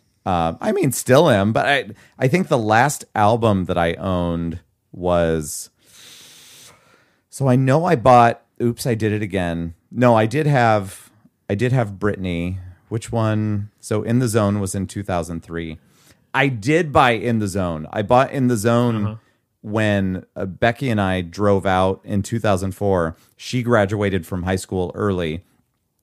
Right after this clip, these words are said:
Speaker 1: So her and I, like, in March or something like that, drove out to California and stayed out there with
Speaker 2: Uh-huh.
Speaker 1: friends of the family for,
Speaker 2: Yeah.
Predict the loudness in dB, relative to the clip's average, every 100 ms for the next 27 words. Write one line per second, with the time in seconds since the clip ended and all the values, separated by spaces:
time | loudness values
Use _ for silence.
0 | _ -4 0 0 0 -2 0 -4 -4 -4
1 | -2 -2 -4 -6 -12 _ _ _ -6 -6
2 | -4 -6 -4 -6 -6 -6 -4 -2 -2 -4
3 | -8 -18 -14 -12 -10 -10 -10 -10 -10 -10
4 | -10 -8 -8 -10 _ -20 -8 -4 -2 -2
5 | -4 -4 -6 -6 -6 -6 -6 -6 -10 -14
6 | -12 -12 -8 -6 -4 -6 -8 -10 -8 -8
7 | -8 -8 -8 -8 -8 -6 -2 -2 -2 -8
8 | -6 -4 -4 -6 -8 -12 -10 -8 -8 -8
9 | -10 -10 -12